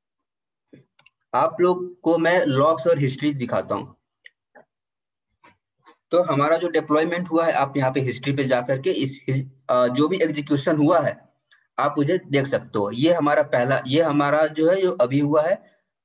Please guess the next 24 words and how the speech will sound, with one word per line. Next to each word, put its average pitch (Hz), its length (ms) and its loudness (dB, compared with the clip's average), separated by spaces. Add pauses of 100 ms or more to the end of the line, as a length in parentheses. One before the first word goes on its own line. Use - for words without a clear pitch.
और 160 140 2
ये 185 100 2
उसके 180 200 0
पहले 127 300 2
वाला 120 180 2
एग्जीक्यूशन 110 480 -6
है। 110 260 -10 (1500)
तो 135 60 -14
चलो 135 200 0
यहाँ 123 180 0
क्लिक 123 240 -2
करते 135 260 0
हैं। - 460 -8 (2250)
आप 170 200 2
लोग 180 180 -4
देख 151 160 0
सकते 170 360 -4
हो 170 120 4
दोस्तों 180 680 -2 (140)
ये 131 200 0
सोर्स 147 560 -2
डिप्लॉयमेंट, 139 640 0
मैं 123 260 0
डिप्लॉय 117 340 0